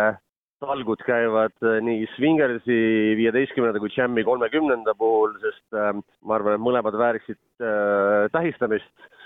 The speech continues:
ja kui on nii-öelda mõtted selged ja plaanid paigas, siis, äh, siis ma kindlasti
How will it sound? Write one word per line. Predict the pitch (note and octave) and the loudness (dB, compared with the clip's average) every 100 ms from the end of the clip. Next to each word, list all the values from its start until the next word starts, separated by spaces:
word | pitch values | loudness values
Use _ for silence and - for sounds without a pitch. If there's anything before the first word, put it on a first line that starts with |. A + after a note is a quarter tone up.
| - _ | -20 _
ja | G#2 G#2+ G#2 G#2 G2+ | -4 0 2 0 -2
kui | - A#2 A2 A2 G#2+ - | -2 0 2 2 0 -2
on | - A2 G#2+ | -2 -2 0
nii-öelda | G#2+ A2+ A2 G2+ G#2+ G#2+ G#2 A2 - _ _ | 0 0 0 0 2 2 -2 -6 -14 _ _
mõtted | - C3+ D3 C#3 | -6 -4 -2 -4
selged | - F#3 F#3 B2 A2 - - | -2 -2 0 -2 -4 -8 -8
ja | A2+ A#2 A2+ | -2 0 0
plaanid | B2+ C3 A#2+ | 0 -2 -2
paigas, | - C#3 C3 G2+ - | -2 -2 0 -4 -4
siis, | A2 G#2 - - | -6 -6 -8 -4
äh, | A2 G#2 G2+ | 0 2 0
siis | G2+ G2+ | -2 -2
ma | G#2 | -2
kindlasti | G#2 G2+ - | 0 -2 -2